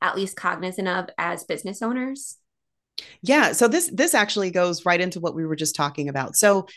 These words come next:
Speaker 2: for the reason why I focus specifically on families of color is because for us,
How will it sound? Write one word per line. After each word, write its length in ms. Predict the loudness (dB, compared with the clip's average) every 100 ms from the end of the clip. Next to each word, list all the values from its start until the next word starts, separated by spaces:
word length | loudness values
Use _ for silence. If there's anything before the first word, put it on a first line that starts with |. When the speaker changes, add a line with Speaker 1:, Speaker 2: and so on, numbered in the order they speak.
| -20 _ _ _
Speaker 2:
for 280 | 2 4 4
the 140 | 4
reason 260 | 4 4 2
why 200 | 2 2
I 40 |
focus 380 | 2 0 -2 -4
specifically 500 | -2 -2 -2 -4 -2
on 140 | -2 0
families 340 | 0 -2 -2
of 120 | -4
color 320 | -2 0 0
is 180 | -2 -2
because 380 | -6 -2 0 0
for 320 | 0 -2 0
us, 540 | 0 2 0 0 -2